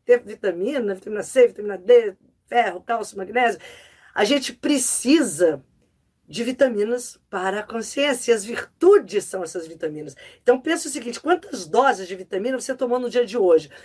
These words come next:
Você fala, "Ah, hoje eu tomei vitamina C, agora eu preciso tomar vitamina D, e me alimentei com isso, com aquilo, para ter vitamina." Tá, e o seu campo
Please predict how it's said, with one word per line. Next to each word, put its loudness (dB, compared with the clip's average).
Você -16
fala, 4
"Ah, 0
hoje 0
eu -10
tomei -10
vitamina -12
C, 2
agora -2
eu -4
preciso -16
tomar -6
vitamina -10
D, 4
e -10
me -6
alimentei -4
com -10
isso, -4
com -10
aquilo, -4
para -6
ter -4
vitamina." 2
Tá, 2
e 6
o -12
seu -8
campo 2